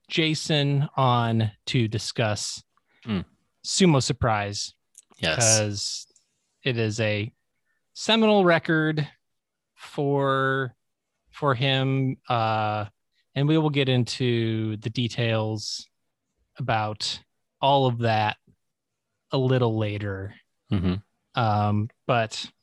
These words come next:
Speaker 1: you know, we got some other business to attend to at the top of the show.
Speaker 2: Indeed.
Speaker 1: And as you can see, John, others cannot.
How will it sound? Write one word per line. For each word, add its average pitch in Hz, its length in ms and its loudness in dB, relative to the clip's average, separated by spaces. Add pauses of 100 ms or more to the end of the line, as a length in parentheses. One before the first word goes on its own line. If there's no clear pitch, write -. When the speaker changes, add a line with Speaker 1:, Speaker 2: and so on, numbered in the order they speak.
(800)
Speaker 1:
you 131 80 -4
know, 117 80 0
we 120 80 -2
got 135 200 0
some 165 160 2
other 127 360 0 (380)
business 147 680 0 (400)
to 151 100 2
attend 139 400 2
to 104 380 -2 (580)
at 123 80 -6
the - 60 -6
top 139 240 0
of 113 60 -4
the 110 60 0
show. 107 440 2 (560)
Speaker 2:
Indeed. 135 140 0
Speaker 1:
And 123 380 2 (200)
as 135 200 2
you 262 140 4
can 131 180 4
see, 110 300 -2
John, 104 600 -4 (680)
others 135 420 2
cannot. 113 640 -2